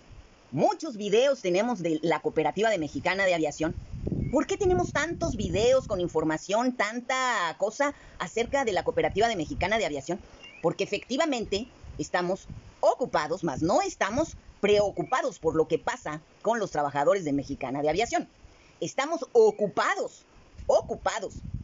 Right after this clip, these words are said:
Y hay que decirlo bien claro, este, en la cooperativa de Mexicana,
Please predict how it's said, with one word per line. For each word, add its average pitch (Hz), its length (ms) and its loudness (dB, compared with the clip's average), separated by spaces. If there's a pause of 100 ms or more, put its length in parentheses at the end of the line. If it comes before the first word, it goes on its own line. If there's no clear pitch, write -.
(200)
Y 277 140 0
hay 403 120 0
que 440 120 4
decirlo 311 360 2
bien 285 160 2
claro, 277 380 2 (400)
este, 180 840 0
en 180 120 2
la 240 100 2
cooperativa 170 760 0
de 160 360 0
Mexicana, 156 760 0